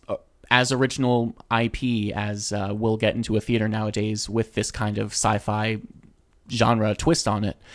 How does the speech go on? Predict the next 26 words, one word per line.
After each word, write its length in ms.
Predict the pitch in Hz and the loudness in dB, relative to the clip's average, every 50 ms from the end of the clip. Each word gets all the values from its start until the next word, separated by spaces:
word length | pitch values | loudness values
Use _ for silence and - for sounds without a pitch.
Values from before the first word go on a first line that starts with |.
| - - - - - - - - | -20 -20 -20 -20 -20 -20 -14 -6
And 320 | - 107 120 117 113 110 | 0 2 2 4 2 2
so 180 | - - 135 123 | 2 4 4 4
this 140 | 120 123 113 | 4 4 0
is 60 | 117 | -2
the 60 | 113 | -2
first 260 | - - 127 120 - | 0 2 2 2 2
time 180 | - 117 117 107 | 2 2 2 4
a 80 | - | 4
lot 220 | 110 113 113 117 117 | 4 6 6 6 4
of 60 | 113 | 4
these 120 | 120 113 | 2 0
people 260 | - 120 123 120 127 - | 0 0 0 0 2 2
are 120 | - 113 | 0 0
seeing, 460 | - - - 127 120 113 113 113 113 | 0 2 4 4 6 6 6 4 2
uh, 340 | - - 107 104 104 104 101 | 2 2 0 2 2 0 0
a 80 | - - | 0 0
lot 300 | 104 107 107 107 107 107 | 0 2 2 2 2 0
of 120 | 104 107 | 0 -2
these 280 | 117 107 104 104 104 - | -2 -2 -2 -2 -4 -6
properties 560 | - - 117 110 107 - 120 107 104 107 98 | -2 2 4 4 4 2 0 -4 -4 -4 -4
and 80 | 104 104 | -4 -4
a 40 | 101 | -2
lot 220 | 107 104 104 107 | -2 0 0 -2
of 140 | 107 101 - | -2 -4 -4
these 280 | - 107 107 104 101 | -4 -4 -4 -4 -6
characters. 640 | - - 151 147 156 147 - 101 104 104 110 - - | -4 0 0 0 0 0 -2 -2 -2 -2 -2 -4 -4